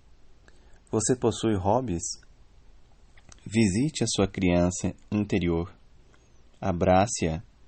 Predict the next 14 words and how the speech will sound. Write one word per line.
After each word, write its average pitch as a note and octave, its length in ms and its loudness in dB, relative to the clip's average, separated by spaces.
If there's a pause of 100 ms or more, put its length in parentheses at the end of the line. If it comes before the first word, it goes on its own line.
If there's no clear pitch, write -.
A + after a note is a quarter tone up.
(540)
Acolha G2+ 760 2
com G2 220 0
amor. E2 420 0 (800)
E - 80 -6
permita A#2 640 2
a F#2 40 2
reintegração C#3 960 0
dos G#2 180 -2
aspectos - 580 -2
saudáveis. E2 720 -2 (1800)
Isso A#2+ 460 -2 (500)
traz G2+ 360 4
muitos A2 500 0
benefícios. F2+ 840 -4